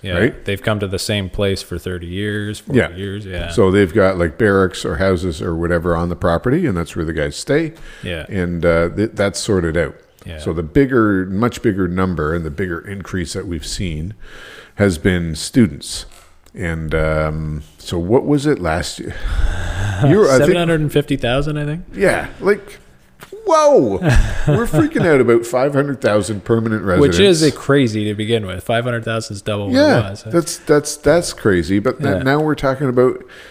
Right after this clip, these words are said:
Speaker 2: like, more than doubling that number in t-, in
Speaker 1: Yeah, but the,
Speaker 2: temporary.
Speaker 1: okay, what's interesting about this too is that, um, like, if you have a, a baby, obviously they're in your house.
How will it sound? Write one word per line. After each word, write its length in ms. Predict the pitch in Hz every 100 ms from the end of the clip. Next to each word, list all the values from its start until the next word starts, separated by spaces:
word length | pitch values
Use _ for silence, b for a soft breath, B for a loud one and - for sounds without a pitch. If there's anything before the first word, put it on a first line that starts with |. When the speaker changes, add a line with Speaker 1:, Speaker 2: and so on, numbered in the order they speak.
| B B B _ _ _
Speaker 2:
like, 220 | - 127
more 300 | 120 151 185
than 120 | 165
doubling 380 | 110 107 104 95
that 220 | 87 90
number 420 | 92 90 87 95 110 B B B _ -
in 420 | 117 117 123 123
t-, 140 | - - B -
in 160 | - 131
Speaker 1:
Yeah, 280 | 123 98 92 -
but 80 |
the, 60 | 147
Speaker 2:
temporary. 460 | 156 135 120 123 120
Speaker 1:
okay, 160 | 139 135
what's 180 | 160
interesting 480 | 175 214 302 - 214
about 220 | 160 151
this 180 | - -
too 260 | - 165 139
is 140 | 104
that, 420 | 104 98 - -
um, 480 | - 98 95 92 90 - _ _ _ _
like, 260 | 113 107 -
if 160 | 135 170
you 80 |
have 240 | 139 139 120
a, 80 | 90 -
a 120 | 113 95
baby, 580 | 98 104 90 73 85 _ - -
obviously 600 | 104 113 120 - 107 90
they're 120 | 85
in 180 | 78 95
your 140 | 87 76
house. 580 | 78 78 78 - -